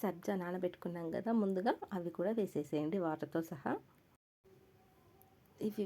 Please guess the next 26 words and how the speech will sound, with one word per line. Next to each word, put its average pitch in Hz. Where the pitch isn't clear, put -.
వేసిన 180
తర్వాత 165
మొత్తం 277
మిక్స్ 208
అయ్యేటట్టు 165
మనం 226
ఒకసారి 196
కలిపేసుకోవాలి. 165
సబ్జా 175
అలాగే 175
సాబుదానా 190
మొత్తం 202
మిక్స్ 160
అయిపోవాలి. 180
ఈ 208
మ్యాంగో 180
కస్టర్డ్ 170
మిల్క్లో 190
మొత్తం 220
కలిసిపోయిన 165
తర్వాత 170
మళ్ళీ 214
ఒక 233
సగం 208
కప్పు 185
వరకు 180